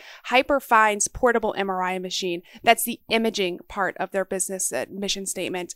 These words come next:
It was F D A approved in twenty twenty, and the approval itself was for, uh, things like non-contrast brain M R Is.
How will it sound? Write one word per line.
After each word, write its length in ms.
It 300
was 240
F 200
D 220
A 40
approved 500
in 120
twenty 320
twenty, 420
and 180
the 40
approval 340
itself 400
was 160
for, 420
uh, 220
things 300
like 180
non-contrast 1080
brain 460
M 160
R 360
Is. 160